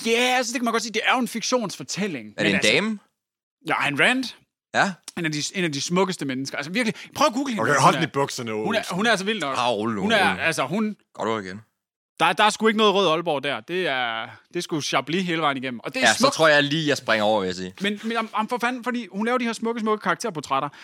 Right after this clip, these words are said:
Speaker 1: hvor man, hvor man ser, hvor, hvor dovent og dvask samfundet er blevet.
Speaker 3: Jamen, det er
Speaker 1: Og
Speaker 3: sgu også rigtigt på mange
Speaker 1: altså,
Speaker 3: måder, altså.
Speaker 1: antitesen dertil, ikke? Det er, det er sådan
Speaker 3: Hele
Speaker 1: her
Speaker 3: demokratiet er gået i en,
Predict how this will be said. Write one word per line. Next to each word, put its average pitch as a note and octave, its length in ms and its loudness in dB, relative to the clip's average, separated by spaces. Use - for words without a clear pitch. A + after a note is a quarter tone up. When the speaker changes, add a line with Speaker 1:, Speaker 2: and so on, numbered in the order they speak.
Speaker 1:
hvor D3+ 100 -2
man, D#3+ 260 0
hvor E3 100 -2
man E3+ 140 -2
ser, G3+ 400 -4
hvor, C3+ 200 -6
hvor - 100 -8
dovent D#3 380 -2
og - 140 -4
dvask E3+ 340 0
samfundet D3+ 500 -2
er A#2 40 -6
blevet. D3 420 -2
Speaker 3:
Jamen, F#2 100 -6
det D#3+ 80 0
er - 60 6
Speaker 1:
Og - 40 4
Speaker 3:
sgu A#2 140 0
også A2 200 0
rigtigt G2+ 380 -4
på - 100 -20
mange D#3 180 -4
Speaker 1:
altså, G2 140 -6
Speaker 3:
måder, G2 220 -8
altså. - 160 -4
Speaker 1:
antitesen C#4 580 0
dertil, C#4 360 0
ikke? B3 200 -6
Det C4+ 160 -2
er, F#3+ 220 0
det A3+ 100 -10
er A#3 40 -8
sådan G#3+ 200 -6
Speaker 3:
Hele D3 120 0
Speaker 1:
her A3 60 2
Speaker 3:
demokratiet B2+ 680 -2
er F2+ 40 -2
gået F#2+ 280 -4
i F#2+ 40 -6
en, F2+ 100 -12